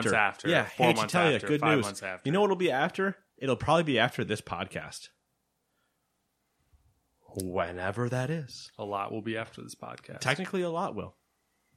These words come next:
Speaker 2: The next podcast, believe it or not, Matt, after this one.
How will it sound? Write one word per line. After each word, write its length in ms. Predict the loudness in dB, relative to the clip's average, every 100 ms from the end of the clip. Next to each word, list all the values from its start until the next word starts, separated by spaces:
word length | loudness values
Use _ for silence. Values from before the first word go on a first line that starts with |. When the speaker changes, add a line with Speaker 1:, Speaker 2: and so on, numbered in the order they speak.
| _ _
Speaker 2:
The 120 | -2
next 320 | 0 0 -4 -2
podcast, 580 | -2 -2 -2 -2 -2
believe 280 | -4 -2 -4
it 80 | -4
or 60 | -4
not, 220 | -4 -2
Matt, 240 | -2 -4 -8 _ _ _ _ _ _ _ _
after 260 | -2 -2 -4
this 180 | -6
one. 120 | -6